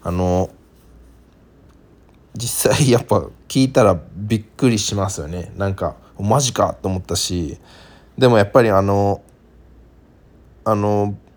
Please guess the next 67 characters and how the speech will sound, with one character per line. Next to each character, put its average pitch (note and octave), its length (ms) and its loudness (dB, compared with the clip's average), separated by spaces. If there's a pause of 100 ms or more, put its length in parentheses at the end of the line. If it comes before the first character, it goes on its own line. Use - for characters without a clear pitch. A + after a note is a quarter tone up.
(520)
ス - 160 -10
タ D#3+ 160 4
イ F3 60 6
ル D#3+ 100 0
的 E3+ 240 -2
に D3+ 120 4
は G2+ 100 4
多 G#2+ 160 -2
分、 F#2 340 -2 (380)
う A2 80 -10
ち B2+ 540 0
は B2+ 120 2
す - 340 -2
ご C3+ 160 4
く A2 180 4
合 G2 100 6
う F#2+ 100 0
と G2+ 80 -4
思 F#2+ 180 0
う F2 60 -2
し、 E2 380 -6 (600)
あ F#2+ 140 0
の、 F#2+ 480 0 (220)
本 A#2+ 180 -4
当 A#2 140 -2
に、 A#2 280 -2
ま A2+ 120 -6
あ、 - 20 -8
チ - 300 -2
ー - 20 0
ム G#2 120 0
に F#2 100 -2
と G#2 100 -2
っ F#2+ 40 -6
て F2 200 -8
も F2 240 -6
プ A2+ 100 -6
ラ A#2 80 4
ス - 180 -8
で C3 60 2
し - 160 -2
か G2 80 -4
な F#2+ 140 0
い F#2 80 -4
と - 80 -10
思 F2 100 -4
い F2 60 -4
ま E2+ 120 -6
す - 140 -14
ね。 D2+ 220 -14 (560)
あ F2+ 100 -6
の、 F2 280 -2
ま F2 100 -2
あ、 - 20 0
サ G#2+ 220 0
イ G#2+ 100 -2
ズ G#2+ 80 -6
も G#2 140 0
あ - 20 0
る F#2 40 0
し、 - 100 -8
も G#2+ 80 -2
ち - 100 -2
ろ A2+ 80 6
ん G2 40 6
あ F#2+ 40 4
の、 F2+ 320 -2